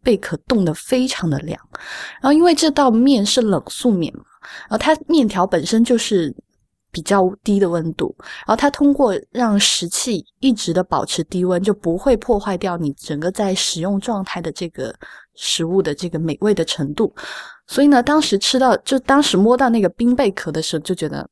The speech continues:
嗯，对了。呃，那个素面他跟我说是从京都他们这个一直购买的老店买来的，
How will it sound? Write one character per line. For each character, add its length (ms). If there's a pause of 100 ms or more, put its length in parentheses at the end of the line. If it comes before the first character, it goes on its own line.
嗯， 260 (220)
对 180
了。 120 (680)
呃， 400
那 240
个 240
素 340
面 360
他 340
跟 160
我 120
说 260
是 180
从 440 (240)
京 280
都 160
他 200
们 200
这 200
个 380 (400)
一 100
直 160
购 180
买 160
的 140
老 320
店 220 (340)
买 240
来 180
的， 180